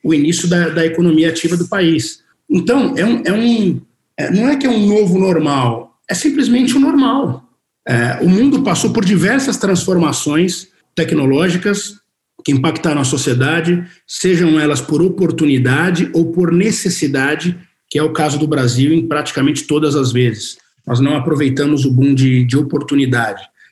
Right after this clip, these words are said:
A gente sempre esperou o problema bater, a gente sofrer, pra depois a gente criar uma saída pra ele. Então, pra onde nós estamos caminhando? A gente tá caminhando pra um mundo híbrido, sem sombra de dúvida, principalmente no mundo ocidental, que a gente ainda preza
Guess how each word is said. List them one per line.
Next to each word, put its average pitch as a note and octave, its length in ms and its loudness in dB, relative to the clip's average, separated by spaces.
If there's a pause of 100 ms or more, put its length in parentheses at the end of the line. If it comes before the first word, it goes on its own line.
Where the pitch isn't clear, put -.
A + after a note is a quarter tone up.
A A#2+ 100 -4
gente B2 120 -2
sempre D#3+ 180 -2
esperou C#3 320 0
o B2 40 -2
problema C3+ 360 2
bater, C3 600 -2 (240)
a A2+ 60 -4
gente B2+ 220 0
sofrer, C3 680 -2 (160)
pra C3+ 80 -4
depois C#3 260 0
a D3+ 40 2
gente - 120 -2
criar C#3 320 0
uma D#3 180 -2
saída C#3 380 -4
pra E3+ 240 -6
ele. C3 280 -2 (500)
Então, A#3 500 -6
pra A3+ 140 0
onde C4+ 220 2
nós A3+ 160 0
estamos G#3 260 -2
caminhando? D3 520 0
A C3+ 40 0
gente C3+ 140 -4
tá G3+ 100 -4
caminhando D#3+ 420 0
pra D#3 100 -4
um C#3 80 0
mundo C3+ 220 2
híbrido, E3+ 460 0 (260)
sem C3 200 -2
sombra C3 320 0
de C3 100 4
dúvida, D#3+ 640 0 (180)
principalmente C#3 680 0
no C3 80 2
mundo C3+ 220 4
ocidental, C3 760 -2
que B2+ 120 -6
a A#2 160 -6
gente C3+ 440 -2
ainda D3 460 0
preza B2+ 600 -2